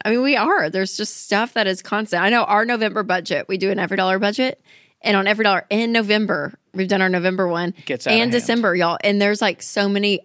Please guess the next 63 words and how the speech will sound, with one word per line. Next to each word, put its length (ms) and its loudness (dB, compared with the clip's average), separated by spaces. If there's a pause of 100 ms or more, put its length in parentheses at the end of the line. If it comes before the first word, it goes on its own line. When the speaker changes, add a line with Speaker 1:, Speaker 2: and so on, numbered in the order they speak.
Speaker 1:
extra 480 -2
line 320 0
items 480 -4
that 120 -2
we 120 2
never 260 0
have. 220 -2
And 100 0
I'm 80 0
like, 180 0
"Wow, 200 -2
it 180 -2
really 280 2
is. 220 0
Those 200 2
are 60 2
our 120 0
two 160 -8
months 260 -2
we 100 0
spend 260 0
the 40 2
most." 400 -4
Speaker 2:
Yep. 200 -10 (320)
Well, 100 2
you 80 6
Speaker 1:
So, 60 4
Speaker 2:
can 100 4
Speaker 1:
just 240 2
Speaker 2:
justify 280 2
it 20 4
Speaker 1:
be 60 0
Speaker 2:
'cause, 120 -4
like, 160 2
"Well, 80 0
I'm 80 -4
buying 240 0
things 160 -2
for 100 -4
other 200 0
people," 480 -4
but 100 0
Speaker 1:
I 40 2
Speaker 2:
then 120 4
half 220 2
Speaker 1:
know. 80 -2
Speaker 2:
your 80 2
cart 280 -2
is 120 -8
for 140 -6
you. 420 -4 (300)
Speaker 1:
Do 140 0
it. 200 0
<laughs> 0 -
Yeah. 160 0 (420)
Speaker 2:
Right? 260 2
Speaker 1:
Totally. 300 -4 (100)
Speaker 2:
That's 220 -4
kinda 220 0
what 120 2
Speaker 1:
So, 180 4
Speaker 2:
happens. 220 -8
Speaker 1:
yep. 300 2